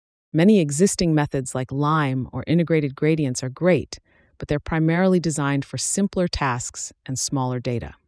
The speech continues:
Text Gen shap addresses the needs of the N L P field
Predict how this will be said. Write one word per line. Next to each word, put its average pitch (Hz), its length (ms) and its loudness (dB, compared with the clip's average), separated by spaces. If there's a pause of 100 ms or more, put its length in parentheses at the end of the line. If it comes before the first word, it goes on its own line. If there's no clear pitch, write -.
(840)
Text - 280 0
Gen 185 140 2
shap 156 380 0
addresses 156 500 -2
the 147 100 -2
needs 156 380 2
of 135 100 -2
the 139 120 -4
N 139 80 -2
L 143 140 -2
P - 180 -4
field 131 460 -4